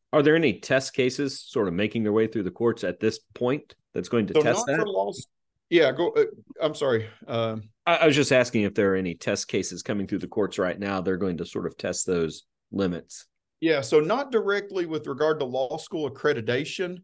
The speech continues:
Speaker 2: Um, uh, so not for law schools specifically, and of course not for the regulation of lawyers, which would be through the, the bar, um, associations. Uh, probably the closest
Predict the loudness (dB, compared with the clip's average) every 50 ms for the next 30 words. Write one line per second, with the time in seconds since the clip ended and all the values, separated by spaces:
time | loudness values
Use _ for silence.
0 | _ _ _ _ _ _ -6 -2 -2 0 0 2 2 0 0 -2 -4 -6 -12 _
1 | _ _ _ _ _ _ -4 0 2 2 2 2 0 0 -2 -2 -2 0 0 0
2 | -2 -4 -6 -8 -6 -2 0 0 0 0 0 -4 -4 -6 -6 -6 -8 -12 -18 _
3 | -18 -16 -12 -8 -6 -6 -4 -2 -2 -2 -2 -2 -4 -2 0 2 2 2 2 0
4 | -2 -2 -2 -4 -4 -4 -4 -4 -4 -4 -4 -4 -6 -4 -2 0 0 0 2 0
5 | 0 0 -2 -4 -6 -8 -6 -2 -2 0 0 0 -2 -2 -6 -8 -8 -10 -8 -8
6 | -8 -6 -4 -4 -4 -4 -4 -4 -4 -4 -4 -6 -10 -12 _ -14 -10 -10 -8 -4
7 | -2 0 0 2 2 0 0 -2 -4 -10 _ _ _ _ _ -8 -6 -4 -4 -4
8 | -6 -8 -10 -10 -14 -18 _ _ _ _ _ _ _ _ _ _ _ _ _ -12
9 | -10 -6 -2 0 0 0 0 0 -2 0 0 0 0 -2 -2 -4 -4 -4 -4 -6
10 | -10 _ _ _ _ _ -2 0 0 0 2 2 2 2 4 2 2 0 0 0
11 | 2 2 4 2 2 -2 -6 -8 -8 -10 -14